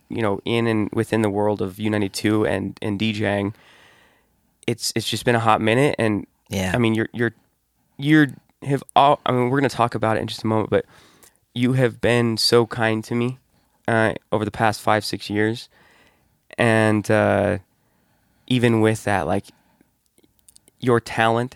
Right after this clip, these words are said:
Speaker 1: as a D J and as a performer just still blows my mind.
Speaker 2: Thanks, man.
Speaker 1: And it's, it's intimidating.
Speaker 2: That's crazy.
Speaker 1: <laughs> It's intimidating, man.
Speaker 2: That's crazy.
Speaker 1: I'm, I'm,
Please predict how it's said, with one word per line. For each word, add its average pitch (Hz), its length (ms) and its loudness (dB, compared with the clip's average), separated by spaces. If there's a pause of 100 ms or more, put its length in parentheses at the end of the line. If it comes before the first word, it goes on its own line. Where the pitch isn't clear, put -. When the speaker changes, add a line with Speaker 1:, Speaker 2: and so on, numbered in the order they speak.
Speaker 1:
as 110 180 0
a 107 80 -4
D 104 200 -6
J 107 240 -2
and 104 100 0
as 101 100 -2
a 98 60 -8
performer 104 640 -2 (840)
just 123 200 -6
still 120 260 2
blows 104 260 0
my 98 120 -2
mind. 110 440 -2
Speaker 2:
Thanks, 104 260 -8
man. 85 240 -10
Speaker 1:
And 107 380 0 (180)
it's, - 240 -6
it's 113 180 -4
intimidating. 98 680 -8 (840)
Speaker 2:
That's 175 320 6
crazy. - 360 6
Speaker 1:
<laughs> - 0 -
It's - 180 2
intimidating, 180 840 4
man. 156 220 4 (120)
Speaker 2:
That's 135 160 -2
crazy. 95 460 -2
Speaker 1:
I'm, 113 160 2
I'm, - 140 4